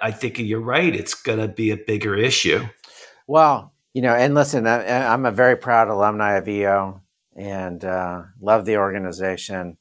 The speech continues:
Speaker 1: Yeah, me
Speaker 2: I,
Speaker 1: too.
Speaker 2: I love the, uh, brotherhood of that organization. You're right. For, uh, you know, two decades,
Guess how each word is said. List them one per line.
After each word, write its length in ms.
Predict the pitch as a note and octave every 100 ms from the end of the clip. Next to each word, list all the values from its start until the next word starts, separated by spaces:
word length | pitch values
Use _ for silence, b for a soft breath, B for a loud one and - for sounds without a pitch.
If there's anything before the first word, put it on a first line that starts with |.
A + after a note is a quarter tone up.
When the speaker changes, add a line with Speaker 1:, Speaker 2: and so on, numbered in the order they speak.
| _
Speaker 1:
Yeah, 200 | A2+ A2+ G#2+
me 100 | A2+
Speaker 2:
I, 20 |
Speaker 1:
too. 180 | G#2 C3
Speaker 2:
I 100 | B2
love 320 | G#2+ A2+ G#2
the, 240 | F#2+ G#2 G2
uh, 140 | F#2+
brotherhood 760 | F2 G#2 G#2 G#2+ G#2+ G#2 G2+ G#2 B B B B _
of 160 | - F2+
that 160 | G2 F#2+
organization. 720 | F#2+ G2+ F#2+ - G2 - G2
You're 180 | G2 G2
right. 280 | G2+ G2 G2 _ - -
For, 320 | G2 F#2 F#2
uh, 300 | F2+ F2 E2+ _ _ _ _ _
you 100 | G#2
know, 200 | G#2+ G2+
two 200 | F#2+ C3+
decades, 800 | A#2 A2 - G#2 G2 G2+ - -